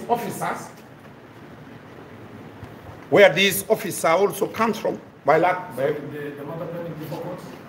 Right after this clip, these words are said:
Speaker 1: No, no, I'm only, it's a miscellaneous. Simply, t-, I'm only saying that in that matter,
Speaker 2: I know, an ongoing
Speaker 1: it
Speaker 2: matter.
Speaker 1: is an ongoing matter.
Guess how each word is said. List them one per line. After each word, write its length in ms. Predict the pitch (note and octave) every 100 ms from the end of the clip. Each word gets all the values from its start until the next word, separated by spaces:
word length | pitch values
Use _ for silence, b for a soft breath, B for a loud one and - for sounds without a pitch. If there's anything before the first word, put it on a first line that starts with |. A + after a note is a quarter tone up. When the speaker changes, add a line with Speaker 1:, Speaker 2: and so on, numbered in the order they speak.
| - - - - - -
Speaker 1:
No, 60 | D3
no, 100 | E3
I'm 120 | F3
only, 220 | G#3+ G#3
it's 140 | D#3 F#3
a 120 | D#3+
miscellaneous. 520 | E3 G3 G#3 D#3 - -
Simply, 680 | - C3+ - D3 D#3+ D#3+ - -
t-, 80 |
I'm 340 | - C3 C#3 C#3+
only 220 | E3+ D#3+
saying 320 | - F3 D#3+
that 160 | C#3 D3
in 100 | C#3+
that 180 | F3 F3
matter, 240 | F3 C3+
Speaker 2:
I 240 | G3 - -
know, 340 | - - C3 -
an 120 | C3 -
ongoing 320 | - - C#3+ C3
Speaker 1:
it 80 | A#2+
Speaker 2:
matter. 180 | E3 E3+
Speaker 1:
is 80 | F3
an 180 | E3+
ongoing 460 | G#3+ G#3 F3+ E3+ D3
matter. 440 | C#3 C3+ B2+ G#3+